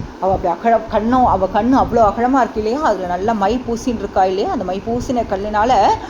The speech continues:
ஒரு செகண்ட் கூட பெரு-, பெருமாளை தவிர வேற எதையும் பார்க்காம பெருமாளையே பார்த்துட்டு இருக்காளே, அந்த கண்ணனையே பார்த்துட்டே இருக்கிறதுனால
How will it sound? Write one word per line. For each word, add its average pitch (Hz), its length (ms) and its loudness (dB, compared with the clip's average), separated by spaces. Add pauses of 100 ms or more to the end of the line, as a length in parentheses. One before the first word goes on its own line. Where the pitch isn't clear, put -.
(220)
ஒரு 202 260 0
செகண்ட் 277 360 0
கூட 269 320 4
பெரு-, 202 420 2
பெருமாளை 220 360 0
தவிர 262 180 2
வேற 214 140 0
எதையும் 214 300 -2
பார்க்காம 226 380 0
பெருமாளையே 220 540 -2
பார்த்துட்டு 247 340 0
இருக்காளே, 196 280 0
அந்த 170 200 -6
கண்ணனையே 247 420 0 (100)
பார்த்துட்டே 226 460 0
இருக்கிறதுனால 220 640 -2